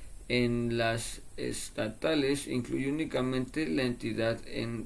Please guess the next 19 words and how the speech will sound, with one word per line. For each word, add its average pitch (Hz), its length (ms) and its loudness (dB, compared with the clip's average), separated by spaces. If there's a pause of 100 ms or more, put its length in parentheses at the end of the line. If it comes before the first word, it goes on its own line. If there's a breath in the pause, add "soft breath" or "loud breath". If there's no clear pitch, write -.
que 107 200 0
resides. - 1080 -2 (420 loud breath)
Ejemplo 147 420 0
de 156 60 2
matriz 127 380 2
comparativa. 117 760 0 (400 loud breath)
Puedes 147 240 4
usar 135 260 2
cualquier 135 360 2
este 123 580 2
esquema 113 580 0
siempre 117 460 -2
que 147 80 0
incluya 127 560 2 (400 loud breath)
y 180 300 2
compare 143 460 2
la 127 100 4
información 123 720 -2
solicitada. 107 760 -2